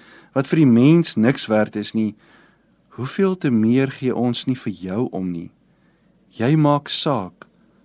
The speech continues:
al dink en glo jy nie so nie." Wie hou boek van haarvaatjies? Ons hou boek van die hoeveelheid geld in die bank, petrol in die tank, kilogramme op die skaal, maar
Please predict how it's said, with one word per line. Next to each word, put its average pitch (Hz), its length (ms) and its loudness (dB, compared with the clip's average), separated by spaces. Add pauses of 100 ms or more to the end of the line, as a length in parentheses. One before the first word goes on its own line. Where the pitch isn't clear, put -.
(160)
al 123 260 4
dink 135 320 2
en 123 120 0
glo 135 280 0
jy 110 180 2
nie 104 140 -2
so - 300 -10
nie." 95 220 -12 (920)
Wie 185 140 -2
hou 190 140 2
boek 147 260 -2
van 143 160 0
haarvaatjies? 101 1040 -4 (680)
Ons 170 160 2
hou 160 160 6
boek 147 160 2
van 135 160 2
die 123 80 4
hoeveelheid 117 400 0
geld 135 320 2
in 110 80 0
die 98 80 -2
bank, 107 380 -4 (260)
petrol 123 400 2
in 107 140 2
die - 100 -20
tank, 120 320 -2 (400)
kilogramme 151 560 6
op - 80 -8
die 110 120 -6
skaal, 135 440 0 (320)
maar 104 240 -4